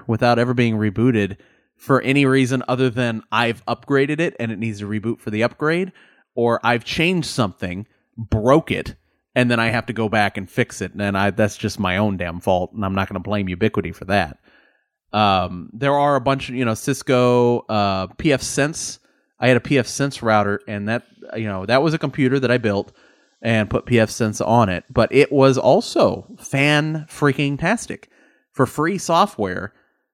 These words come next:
I, I never had to reboot that thing. But, you know, like I said, that, that is the problem with consumer gear, is they typically, you know, it's not as expensive as you would expect it to be, and because of that, the margins are so much smaller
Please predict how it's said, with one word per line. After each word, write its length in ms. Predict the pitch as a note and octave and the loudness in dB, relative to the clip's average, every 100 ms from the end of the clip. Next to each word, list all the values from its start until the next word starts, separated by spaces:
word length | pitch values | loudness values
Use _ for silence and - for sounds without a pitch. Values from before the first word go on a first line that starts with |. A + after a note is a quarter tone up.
| _ _ | _ _
I, 160 | B2 B2+ | 0 2
I 60 | |
never 240 | E3 F3+ G3 | 2 4 2
had 140 | A#2 | 0
to 60 | G2 | -4
reboot 360 | F#2+ F#2+ F#2+ - | -10 -10 -12 -12
that 200 | D2+ - | -16 -16
thing. 220 | - - _ _ _ _ _ _ _ | -20 -20 _ _ _ _ _ _ _
But, 460 | - A2+ C#3+ C3+ - _ | -8 0 2 2 -4 _
you 100 | C#3 | -2
know, 240 | B2+ G2+ A2+ - | 0 0 -4 -4
like 200 | A#2+ B2+ | -2 -2
I 20 | |
said, 320 | - D#3+ F#2+ | 0 0 2
that, 300 | G#2 G2+ - | 0 -2 0
that 140 | A#2 A2+ | 0 0
is 80 | |
the 80 | G#2+ | -2
problem 240 | C3 C3 B2+ | 0 2 2
with 140 | B2 | 0
consumer 460 | - A2+ B2+ A#2 G#2+ | -2 -4 -2 -2 -2
gear, 300 | G#2 A#2 A2 | -2 0 0
is 140 | G2 | -2
they 100 | G#2 | -4
typically, 580 | G2 A#2 A#2 A#2+ A2 G2+ - - _ _ _ | -4 -6 -6 -4 -2 -4 -10 -20 _ _ _
you 180 | - A#2 | -4 -2
know, 120 | G#2 | 0
it's 180 | F#2+ - | -2 -2
not 320 | B2 C3 - _ | 2 4 2 _
as 220 | A#2 A#2+ | -2 0
expensive 760 | A2+ - - A#2+ A#2 A2 G2+ - _ | -2 -4 -2 -2 -2 -4 -6 -18 _
as 280 | G#2+ G#2+ G2 | -2 -2 -4
you 80 | G#2+ | -4
would 140 | G2+ | -4
expect 480 | G2 - - B2 - | -6 -4 0 0 -2
it 120 | - | -6
to 100 | A#2+ | -4
be, 340 | A2+ A#2 A2 - | 0 2 0 -2
and 180 | G#2 G2 | -6 -6
because 340 | - B2 A2+ | -4 -2 0
of 80 | A2 | 2
that, 240 | G#2+ G2+ | 2 0
the 80 | G#2+ | -2
margins 560 | F#2+ F2+ G2+ A2 A#2 A#2 | -4 -2 -2 0 -2 0
are 80 | |
so 160 | A2+ B2+ | 0 4
much 260 | B2 A2+ - | 4 2 0
smaller 440 | B2+ B2 C3 C3+ | 2 4 2 0